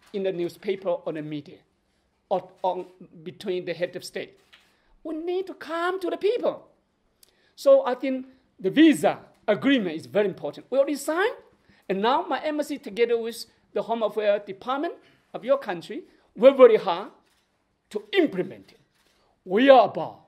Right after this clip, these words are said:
we are ready to work together in a very short period of time. The Chinese people come to South Africa,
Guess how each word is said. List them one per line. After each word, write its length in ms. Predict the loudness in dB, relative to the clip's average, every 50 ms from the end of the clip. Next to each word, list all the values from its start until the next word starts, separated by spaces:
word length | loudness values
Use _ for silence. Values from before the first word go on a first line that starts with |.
| _ _ _ _ _ _ _ _ _ _
we 180 | -4 0 4 6
are 160 | 6 6 4
ready 400 | 2 -2 -6 -8 -12 -18 -20 _ _ _ _ _ _ _ _ _ _
to 100 | -12 -8
work 240 | -4 -2 -4 -4
together 320 | -4 -8 -12 -12 -12 -14 -12 -12
in 100 | -8 -8
a 60 | -8 -6
very 240 | -4 -4 -6 -6
short 640 | -6 -8 -12 -8 -6 -6 -6 -6 -12 _ _ _ _
period 300 | -6 -4 -4 -4 -6 -10
of 100 | -18 -20
time. 380 | -8 -4 -2 -2 -2 -2 -4 -8 -12 -20 _ _ _ -20 _ _ _ _ _ _ _
The 100 | -8 -8
Chinese 400 | -8 -8 -6 -6 -6 -6 -6 -2
people 320 | -2 -2 -2 0 -2 -4
come 180 | -4 -4 -6 -8
to 60 | -8 -6
South 280 | -4 -4 -4 -4 -6 -8
Africa, 340 | -6 -6 -6 -6 -6 -8